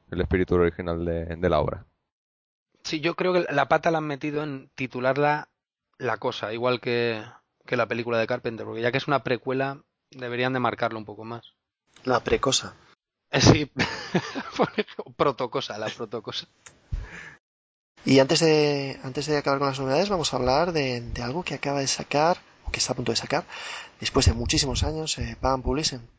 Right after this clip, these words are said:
Speaker 1: Pagan Publishing, que estaba parada desde, no sé si, si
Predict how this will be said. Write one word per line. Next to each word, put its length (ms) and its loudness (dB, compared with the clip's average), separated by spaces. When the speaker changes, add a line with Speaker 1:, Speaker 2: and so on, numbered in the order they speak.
Speaker 1:
Pagan 480 0
Publishing, 460 -4
que 140 4
estaba 340 2
parada 400 2
desde, 840 -2
no 300 -6
sé 180 -8
si, 720 0
si 140 -6